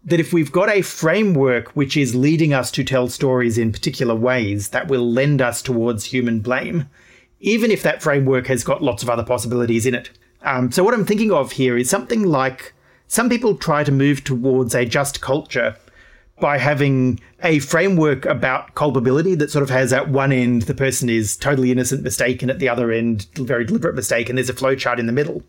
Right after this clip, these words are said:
But the trouble is that entire framework, even though it has the possibility of the human comes out as innocent mistake,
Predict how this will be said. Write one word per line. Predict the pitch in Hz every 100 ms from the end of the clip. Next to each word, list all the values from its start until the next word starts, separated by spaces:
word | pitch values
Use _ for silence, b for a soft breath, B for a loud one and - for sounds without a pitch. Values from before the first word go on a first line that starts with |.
| _ _ _
But | - 190 175
the |
trouble | 151 247 233
is | 185 -
that | - 190 277 -
entire | 196 190 156 160 160 143
framework, | 139 165 220 170 120 117 - -
even | - 202
though | 208 170
it | 135
has | 135
the | -
possibility | - 147 151 220 262 190
of | 135 127 _
the | 160
human | 127 147 135
comes | 127 123 123 113
out | 139 135 -
as | 143 117
innocent | 117 135 120 131
mistake, | 131 - 156 135 -